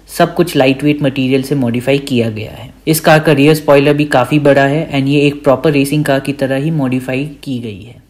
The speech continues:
बॉडी फ्रेम सिमिलर है with same landscape style window design। फ्यूल टैंक कैपेसिटी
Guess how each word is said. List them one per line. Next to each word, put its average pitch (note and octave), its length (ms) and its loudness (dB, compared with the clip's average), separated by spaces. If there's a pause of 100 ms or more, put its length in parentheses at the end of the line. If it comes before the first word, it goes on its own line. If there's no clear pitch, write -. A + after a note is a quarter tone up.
(160)
बॉडी D3+ 240 6
फ्रेम D#3+ 220 2
सिमिलर D#3 400 2
है D#3+ 240 2
with C#3 200 0
same D#3+ 260 0
landscape C3+ 500 -2
style E3 360 -2
window A#2+ 300 0
design। D#2 280 -14 (440)
फ्यूल A3 220 -4
टैंक G3 280 -6
कैपेसिटी D#3 460 -10